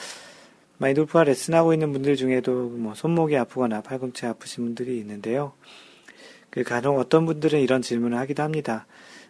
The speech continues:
그 실제 뭐, 몸이 아프게 되면 왼쪽이 아픈 게 정상이냐, 오른쪽이 아픈 게 정상이냐 그런 이야기를 하는데,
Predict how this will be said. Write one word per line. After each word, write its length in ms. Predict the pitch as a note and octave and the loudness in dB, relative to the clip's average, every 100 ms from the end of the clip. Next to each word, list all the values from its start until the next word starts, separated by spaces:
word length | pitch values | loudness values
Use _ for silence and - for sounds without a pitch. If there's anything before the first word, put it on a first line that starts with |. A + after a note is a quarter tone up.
| _ | _
그 800 | - - A2+ A2 G#2+ G#2+ G#2+ G#2 | -18 -8 -6 -4 -6 -8 -10 -12
실제 720 | G#2 D#3+ D#3+ D#3+ D3+ C#3+ C3+ C3 | -10 -8 -2 2 2 2 -2 -6
뭐, 280 | B2+ B2+ A#2+ | -8 -8 -6
몸이 360 | A#2+ C3+ D3 | 0 0 2
아프게 340 | A#2+ - D3 D#3 | -2 -4 0 2
되면 540 | C#3 A#2 A2 A2+ G#2 - - _ | 4 2 0 -4 -6 -14 -20 _
왼쪽이 380 | - A#2+ A#2+ D#3 | -4 -2 0 2
아픈 240 | C#3+ - C3 | 2 0 -4
게 100 | B2+ | -4
정상이냐, 580 | A2+ A2 A#2 A2 G2+ | -4 -6 -4 -4 -8
오른쪽이 440 | G2+ A2+ A#2 C3 A#2+ | -6 -6 -4 -4 -4
아픈 220 | G2+ A2+ | -6 -10
게 60 | A2 | -10
정상이냐 560 | A2 A2 A#2+ A2+ G#2+ | -10 -8 -6 -4 -6
그런 180 | G#2 A#2 | -8 -6
이야기를 380 | A2+ G#2+ G#2 A#2 | -4 -6 -8 -8
하는데, 440 | C#3+ A#2 B2 B2 | -8 -4 -4 -4